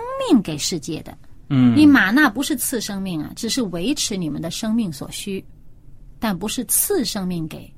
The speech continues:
Speaker 1: 人的。所以耶稣在这里指的是真玛纳，啊，什么真玛纳？就是指的一个赐生命的一个源头。
Speaker 2: 嗯哼。
Speaker 1: 其实就是耶稣他自己，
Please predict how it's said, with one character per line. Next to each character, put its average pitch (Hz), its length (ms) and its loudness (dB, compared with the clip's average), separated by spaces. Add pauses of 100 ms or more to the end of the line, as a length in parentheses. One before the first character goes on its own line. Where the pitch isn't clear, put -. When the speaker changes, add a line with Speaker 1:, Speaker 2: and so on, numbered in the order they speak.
(160)
Speaker 1:
人 147 200 -8
的。 139 160 -12 (1000)
所 - 180 0
以 370 260 4 (100)
耶 403 160 4
稣 403 180 2
在 392 140 4
这 359 120 0
里 285 140 4
指 170 160 -4
的 175 140 -6
是 196 260 -4 (560)
真 320 180 6
玛 302 360 6
纳， 185 280 -4 (380)
啊， 175 240 -6 (320)
什 - 180 2
么 330 220 6 (680)
真 339 180 2
玛 240 180 4
纳？ 170 180 -10
就 311 100 -2
是 269 180 -2 (720)
指 190 180 0
的 202 140 0
一 240 100 0
个 233 160 -4
赐 415 400 2
生 415 200 4 (120)
命 403 180 4
的 190 80 2
一 165 180 -4
个 156 240 -6 (280)
源 175 260 -4
头。 - 320 -10 (280)
Speaker 2:
嗯 123 200 6
哼。 131 160 4
Speaker 1:
其 - 180 0
实 196 200 -2
就 220 180 -4
是 - 140 -8
耶 196 160 -4
稣 202 160 -8
他 185 180 -12
自 - 180 -8
己， - 240 -12